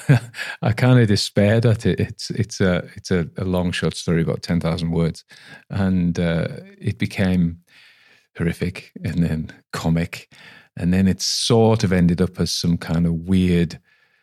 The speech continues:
sword and <laughs> sorcery thing. So I may actually never, ever publish that, but there we are. Okay. So you all take care. Hope you're all well.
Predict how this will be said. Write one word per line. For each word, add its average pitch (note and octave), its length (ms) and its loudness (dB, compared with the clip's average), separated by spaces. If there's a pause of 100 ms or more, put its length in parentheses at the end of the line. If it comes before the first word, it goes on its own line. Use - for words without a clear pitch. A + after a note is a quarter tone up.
(240)
sword F#2+ 320 2
and E2 140 -2
<laughs> - 140 -4
sorcery G2 500 2
thing. - 500 -2 (400)
So G2+ 380 2
I G2 160 -2
may G2+ 280 4
actually F2+ 400 2
never, F2 520 2 (180)
ever F2+ 280 -2
publish - 440 -8
that, E2 280 -4
but - 140 -10
there D#2 160 -4
we E2+ 120 -6
are. - 220 -8
Okay. - 260 -12 (280)
So - 120 -4
you A2 240 6
all G#2+ 100 4
take F#2 320 -2
care. B2+ 380 4
Hope G#2+ 280 0
you're F#2 140 0
all F2+ 140 0
well. G2 420 0